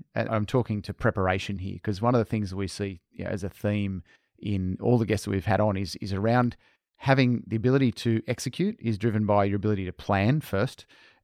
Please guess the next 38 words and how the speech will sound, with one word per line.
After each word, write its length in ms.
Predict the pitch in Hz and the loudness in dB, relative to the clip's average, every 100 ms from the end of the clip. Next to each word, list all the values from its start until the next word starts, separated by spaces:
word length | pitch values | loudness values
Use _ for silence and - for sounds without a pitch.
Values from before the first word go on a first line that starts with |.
| - | -2
And 380 | 123 123 110 - _ _ - | 2 2 0 -8 _ _ -12
how 320 | 120 131 185 | -2 4 4
important 640 | 151 - 131 127 127 - - | 2 2 0 2 -4 -6 -10
is 160 | 123 | -10
planning 580 | - - 113 120 113 107 | -8 0 2 4 4 0
in 160 | - 107 | -2 -2
your 120 | 95 | -4
comedy, 400 | - 127 107 101 | 0 2 4 0
and 80 | 101 | 2
how 140 | 131 | 4
much 220 | 151 - | 4 0
time, 380 | - 113 113 110 | -2 2 4 2
say, 200 | - 104 | 2 0
if 80 | 127 | 4
you 60 | |
had 80 | 135 | 2
to 60 | 107 | 2
do 200 | 113 107 | 0 2
a, 120 | 95 - _ - | 0 -6 _ -12
a 60 | - | -10
ten-minute 480 | - 135 127 104 | 2 4 4 0
comedy 260 | - 104 107 | -2 0 0
piece 260 | 113 107 95 | 0 0 0
or 40 | |
whatever 240 | 104 110 | 2 2
it 80 | 98 | 0
is, 180 | 104 - _ _ _ | -6 -14 _ _ _
how 140 | 120 | 0
much 280 | 170 - - _ | 2 2 -2 _
time 380 | - 113 117 120 | -4 2 2 4
does 100 | 117 | 2
it 60 | |
take 160 | 117 107 | 0 -2
to 80 | - | -4
prepare 680 | 87 - 120 113 101 110 - _ - | -18 -4 2 4 2 -2 -8 _ -8
to 120 | 107 | -8
get 260 | 87 113 107 | -2 0 2
up 180 | 107 | 0